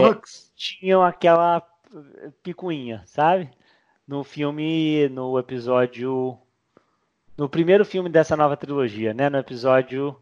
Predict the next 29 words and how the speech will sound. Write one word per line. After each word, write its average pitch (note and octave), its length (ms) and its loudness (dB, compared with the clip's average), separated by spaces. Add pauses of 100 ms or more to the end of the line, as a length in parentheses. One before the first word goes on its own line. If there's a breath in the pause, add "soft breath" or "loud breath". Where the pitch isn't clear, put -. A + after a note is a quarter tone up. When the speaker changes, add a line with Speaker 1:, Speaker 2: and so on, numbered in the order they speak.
(280 soft breath)
Speaker 1:
sete, - 680 -2 (680)
né? C3 200 -6 (240 soft breath)
Já C3+ 180 2
tinha D#3 440 -4
isso C#3 300 -4
em C#3 80 -14
que D3 120 -16
o C#3+ 60 -8
Snoke C3 380 -8
tava C3 280 2
lá, D#3 480 6
e C#3+ 140 -2
aí C3 140 2
ele C3 220 0
ia C#3 440 2
e, C3 320 -4 (440 soft breath)
e A#2+ 280 0
pregava C3 500 4
a B2+ 40 2
força, D#3 500 -4
e D#3 60 -4
o D#3 40 -2
outro D#3 180 -2
cara C#3+ 240 4
ficava, C3 460 -2
o C3 240 -8
general C3+ 720 2
ficava C3+ 340 -2
evitando, C3+ 640 -2